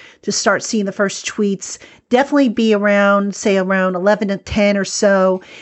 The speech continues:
in the morning for Joe Judge, and then about four thirty or so for the players. And of course, I will have that for you, as well as I'm sure everybody else. But you can follow me on Twitter at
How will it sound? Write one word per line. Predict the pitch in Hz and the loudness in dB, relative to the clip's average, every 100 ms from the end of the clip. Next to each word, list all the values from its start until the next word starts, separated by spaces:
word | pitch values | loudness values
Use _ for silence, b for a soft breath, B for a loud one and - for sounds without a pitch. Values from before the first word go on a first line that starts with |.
| - | -6
in | 196 | -2
the | |
morning | 196 190 202 190 | 0 0 -2 -2
for | 196 | -2
Joe | 190 190 185 | 0 2 2
Judge, | 185 190 185 190 | 2 2 2 0
and | 185 | -2
then | 185 | 0
about | 180 170 | 0 0
four | - 214 202 | -2 0 2
thirty | 202 196 190 185 | 4 2 4 2
or | |
so | 180 - 190 | 0 0 0
for | 180 - 190 | 0 0 2
the | 185 | 2
players. | 185 - 196 185 160 156 - B B B B | -2 2 4 4 2 -2 -4 B B B B
And | 170 | -6
of | 180 | -4
course, | - 185 - | -2 0 0
I | - 180 | 2 2
will | 180 185 | 2 0
have | 160 185 185 | 0 0 0
that | 175 - | 0 -2
for | - 196 | -2 2
you, | 214 226 233 | 2 4 2
as | 180 | 0
well | 180 165 165 | -4 -4 -6
as | 147 | -4
I'm | 156 | -4
sure | - 185 | -2 -2
everybody | 175 175 175 170 | 0 -2 -2 0
else. | 180 220 | 0 0
But | - 202 | -2 0
you | 285 | 0
can | 285 | 2
follow | 285 285 269 | 2 4 4
me | 254 254 247 B B B - | 2 0 -2 B B B -2
on | 202 | -2
Twitter | 202 - 208 - _ | 0 -2 -2 -4 _
at | 214 220 175 | 2 2 0